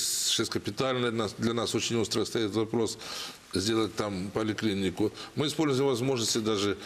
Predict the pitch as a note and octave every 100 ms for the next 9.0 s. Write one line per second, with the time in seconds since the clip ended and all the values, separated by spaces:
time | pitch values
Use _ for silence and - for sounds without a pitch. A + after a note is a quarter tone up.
0 | - - A2+ - A#2 G#2+ C3+ G#2+ A2+ A2+
1 | G2+ F#2+ - C#3 A#2+ A#2 G#2+ A#2 G#2+ G#2
2 | G#2+ G#2 G#2+ G2 A2+ G2+ G2+ - A2+ G#2
3 | G2 - - G2 A#2 G#2 G2 G2+ G2 -
4 | - - - - A#2+ A2 - A2+ G#2+ G#2
5 | G#2+ G2+ B2+ G#2 A2 F#2+ - - - -
6 | - F#2+ B2 C3 B2 A2 G2+ A#2 G2+ G2+
7 | F#2 F#2 A#2+ G#2 G#2 G2+ G2 F2 C3 A#2
8 | A2+ G2 G2+ F#2 F#2 F#2+ G#2+ G#2 F2+